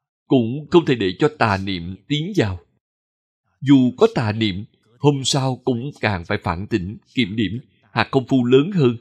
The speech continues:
để giữ gìn chánh niệm này. Qua một thất, hai thất, cho tới một tháng, hai tháng, ba tháng, ắt sẽ hiệu nghiệm.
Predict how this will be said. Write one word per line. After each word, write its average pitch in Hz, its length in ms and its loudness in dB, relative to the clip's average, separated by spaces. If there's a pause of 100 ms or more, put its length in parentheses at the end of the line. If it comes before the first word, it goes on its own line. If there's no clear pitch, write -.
(240)
để 135 160 -2
giữ 107 80 0 (120)
gìn 95 320 -4
chánh 117 240 -4
niệm 95 240 -4
này. 85 200 -8 (1600)
Qua 156 260 6
một 123 240 2 (120)
thất, 240 160 2 (160)
hai 151 340 -2
thất, 226 120 2 (460)
cho 156 160 2
tới 156 140 2
một 151 280 -2 (100)
tháng, 147 300 -4 (200)
hai 143 300 -2
tháng, 156 280 -4 (200)
ba 120 280 0
tháng, 135 260 -4 (140)
ắt - 180 0
sẽ 95 440 -2
hiệu 104 180 -4
nghiệm. 95 340 -6